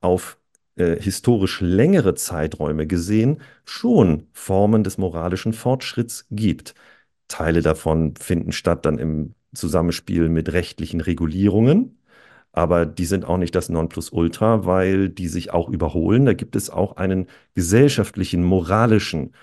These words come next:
Fortschritt und, und Horizont, der ja dann auch eine Art Korrektiv von Regulierung sein kann, wenn diese au-, im moralischen Bewusstsein der Öffentlichkeit zum Beispiel als ungerecht empfunden werden. Wenn wir mal denken an,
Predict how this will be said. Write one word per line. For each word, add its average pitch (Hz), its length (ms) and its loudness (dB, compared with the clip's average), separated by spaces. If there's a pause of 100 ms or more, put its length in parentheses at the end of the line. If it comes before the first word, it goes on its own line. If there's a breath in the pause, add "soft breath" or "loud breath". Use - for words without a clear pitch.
(180 soft breath)
Fortschritt - 720 -4
und, 85 220 -2
und 85 240 -4
Horizont, 82 800 -2
der 95 160 4
ja 95 120 4
dann 92 260 0
auch 95 420 -2
eine 95 260 0
Art 92 180 -2
Korrektiv - 800 -4 (280 soft breath)
von 85 340 2
Regulierung 87 640 0
sein 85 360 -2
kann, 82 380 -4 (380 soft breath)
wenn 92 260 0
diese 87 440 0 (220)
au-, - 180 -4
im 95 160 -4
moralischen 90 460 0
Bewusstsein 87 500 -2
der 87 100 -2
Öffentlichkeit 90 640 -2
zum 101 140 -4
Beispiel 101 240 0
als 98 100 -4
ungerecht 113 540 2
empfunden 80 420 -8
werden. 73 320 -8
Wenn 78 120 -6
wir 80 80 -4
mal 76 120 -2
denken 85 380 -4
an, 76 260 -4